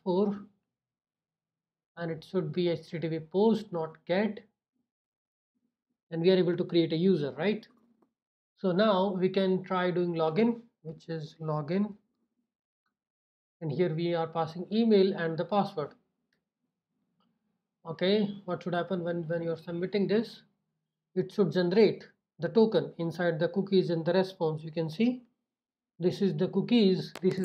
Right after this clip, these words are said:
the cookie authentication cookie. It is returning in the response from the login part. I mean, either you can just return the token from this payload only, or if you want a cookie based authentication system, return the token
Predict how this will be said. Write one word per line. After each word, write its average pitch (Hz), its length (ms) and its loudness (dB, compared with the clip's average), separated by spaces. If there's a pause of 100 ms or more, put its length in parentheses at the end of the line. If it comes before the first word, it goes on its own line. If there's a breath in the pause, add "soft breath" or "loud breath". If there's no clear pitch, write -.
the 180 60 0
cookie 190 280 0
authentication 170 640 -2
cookie. 175 500 2 (220)
It 185 160 0
is 160 240 6
returning 185 680 4 (320)
in 185 160 6
the 170 140 4
response 180 840 2 (380)
from 170 320 4
the 170 60 4
login 185 360 4
part. 147 240 -2
I 151 80 -4
mean, 156 200 -2 (340)
either 170 260 2
you 175 80 2
can 170 220 -2
just 156 380 -6
return 160 400 -2
the 165 80 -6
token 190 480 0 (600)
from 180 300 0
this 170 160 -4
payload 214 380 2
only, 214 400 0
or 180 200 2
if 165 140 -4
you 185 80 -2
want 165 220 -4
a 170 40 -6
cookie 185 360 0
based 202 260 4
authentication 196 600 2
system, 226 380 -4 (460)
return 202 380 2
the 202 80 2
token 208 540 4